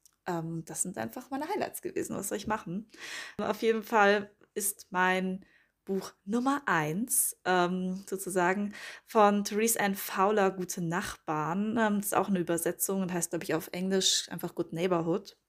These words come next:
Kommt nämlich aus dem Amerikanischen und es hat auch wieder so eine eher ernste und nachdenkliche Stimmung. Ich finde, es wird auf dem Cover auch ganz gut gezeigt. Also es hat dieses, ähm, es geht halt um diese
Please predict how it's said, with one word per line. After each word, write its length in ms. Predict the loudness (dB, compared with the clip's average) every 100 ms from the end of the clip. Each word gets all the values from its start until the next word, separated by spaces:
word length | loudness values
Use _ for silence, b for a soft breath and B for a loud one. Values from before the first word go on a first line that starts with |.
| _
Kommt 200 | -8 -6
nämlich 220 | -6 -4
aus 120 | -4 -4
dem 160 | -4
Amerikanischen 1160 | -4 -4 -4 -6 -2 0 2 0 2 2 2 -2 B B B B
und 240 | 0 2 4
es 220 | 4 4
hat 140 | 2 0
auch 120 | 2
wieder 180 | 4 4
so 80 | 2
eine 340 | 2 2 0 b b _
eher 220 | 2 4
ernste 460 | 4 4 4 4 4
und 160 | 2
nachdenkliche 580 | 2 2 2 -2 -2 0
Stimmung. 380 | 0 0 0 0
Ich 120 | -2
finde, 160 | -4 -6
es 100 | -4
wird 120 | -4
auf 60 | -6
dem 160 | -6
Cover 320 | -4 2 2
auch 140 | 2 -2
ganz 200 | -8 -10
gut 160 | -12
gezeigt. 560 | -10 -8 -2 0 0 0
Also 180 | -4 -2
es 120 | -2
hat 140 | -4 -4
dieses, 480 | -2 -2 -2 -6 b b b b b 0
ähm, 300 | 2 2 0
es 100 | -2
geht 180 | -2 -2
halt 180 | -2 -4
um 180 | -6 -4
diese 420 | 2 2 2